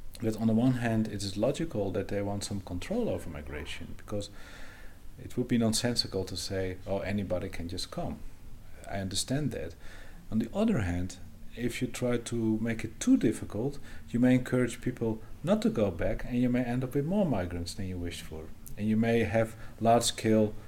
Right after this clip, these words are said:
settlement of migrant groups who don't dare to go back. And that is the real dilemma. You want to control inflows, but if you control the number of people coming, if you try to bring that down, you also bring down the number of people going back. And it shows how difficult it is.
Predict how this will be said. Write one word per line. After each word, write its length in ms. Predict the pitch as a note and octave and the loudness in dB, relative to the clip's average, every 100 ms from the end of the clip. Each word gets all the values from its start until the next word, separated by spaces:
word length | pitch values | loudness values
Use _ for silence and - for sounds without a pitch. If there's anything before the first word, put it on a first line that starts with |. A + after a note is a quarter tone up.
| - | -10
settlement 560 | - D3 D3+ A2 F#2+ F2+ | 2 2 4 2 0 -2
of 160 | F#2 | -4
migrant 300 | G2+ F#2+ F#2 | -2 -2 -4
groups 300 | - F#2+ - | -4 -4 -4
who 180 | - G#2+ | -4 -2
don't 260 | G#2+ A2 A2 | 2 2 4
dare 200 | D3+ E3+ | 2 2
to 120 | - | -2
go 160 | F2 E2 | -6 -6
back. 260 | - - - - - - - | -6 -8 -10 -12 -12 -12 4
And 80 | G#2+ | 6
that 120 | D3+ | 8
is 120 | G3+ | 6
the 80 | C#3 | 4
real 180 | B2+ C3 | 6 6
dilemma. 420 | A#2 A2+ C3+ F2+ - - - | 6 2 0 -2 -4 -4 4
You 60 | |
want 160 | A2+ B2 | 6 4
to 60 | - | 2
control 360 | A#2+ B2 B2+ | 2 6 6
inflows, 600 | C3+ E3+ - F3 A3 G#3+ - - - - | 4 0 0 0 2 0 -4 -10 -10 2
but 80 | A#2+ | 2
if 140 | A#2 | 4
you 60 | A#2+ | 2
control 460 | A#2 - A2+ G#2 - - - - - - - | 0 4 4 4 0 -8 -12 -10 -10 -8 -2
the 60 | A2+ | 4
number 200 | B2 A#2 | 6 4
of 100 | - | 2
people 220 | B2+ B2 | -2 -2
coming, 440 | - C3 E3 F#3 - - - - - | 2 2 2 0 -2 -10 -10 -8 -4
if 200 | G#2+ A#2 | 2 2
you 120 | A2 | 2
try 240 | - A2+ | 4 2
to 120 | A2+ | 4
bring 260 | G#2 A2+ A2 | 0 4 4
that 120 | G#2+ | 4
down, 200 | A2 A#2+ | 4 4
you 80 | B2 | 4
also 300 | C3 D3+ C#3+ | 6 4 6
bring 240 | C3 B2+ | 6 6
down 140 | A#2 A#2 | 6 4
the 60 | |
number 240 | A2+ A2+ A2 | 2 4 2
of 120 | G#2+ | 2
people 200 | A#2+ G#2 | -2 -2
going 340 | F#2+ G2 F#2+ | 0 0 0
back. 320 | G#2+ G2+ - - - - - | 0 -2 -2 -8 -10 -10 -2
And 100 | B2+ | 2
it 100 | C#3+ | 4
shows 240 | - E3 D#3 | 8 6 8
how 100 | C#3 | 6
difficult 440 | D3+ G3 E3 C#3 | 6 6 4 2
it 140 | G#2 | 2
is. 240 | F#2 F2+ | 0 0